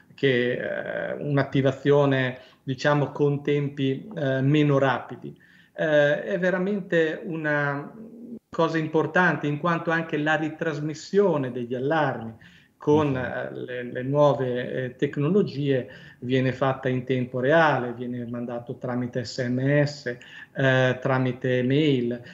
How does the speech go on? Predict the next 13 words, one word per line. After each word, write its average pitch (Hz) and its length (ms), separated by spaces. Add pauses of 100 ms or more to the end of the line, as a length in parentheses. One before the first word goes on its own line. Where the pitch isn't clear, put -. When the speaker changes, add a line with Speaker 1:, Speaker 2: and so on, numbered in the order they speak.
(160)
Speaker 1:
viene 147 320
discriminato 147 1000
cosa 147 360
mandare 139 1080
a 139 140
un 139 140
utente, 151 720
manutentore, 143 1040
piuttosto 139 760
che 135 180
al 135 220
titolare 139 720
dell'azienda 135 1200